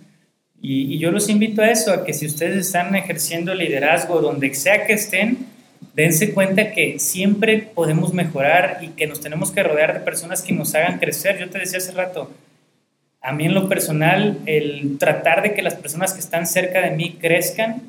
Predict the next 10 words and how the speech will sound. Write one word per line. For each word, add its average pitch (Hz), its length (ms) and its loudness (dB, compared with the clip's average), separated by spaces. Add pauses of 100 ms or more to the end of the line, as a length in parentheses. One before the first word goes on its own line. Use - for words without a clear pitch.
(120)
a 127 120 -2
veces 135 260 -6
me 165 80 -2
ha 156 100 -2
costado 156 320 -2
hasta 156 240 -2
la 139 80 -6
misma 135 280 -8
amistad, - 580 -4 (760)
porque 127 920 -2